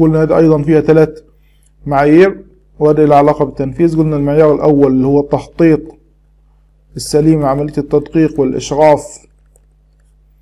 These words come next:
على المساعدين،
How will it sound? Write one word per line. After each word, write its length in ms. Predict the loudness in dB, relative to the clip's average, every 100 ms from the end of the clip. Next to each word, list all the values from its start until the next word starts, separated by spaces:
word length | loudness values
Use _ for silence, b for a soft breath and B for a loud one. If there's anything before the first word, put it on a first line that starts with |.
| _ _ _ _ _ _ _ _ _ -6
على 220 | -2 0
المساعدين، 920 | -2 -4 -4 -2 0 -2 -2 -2 -6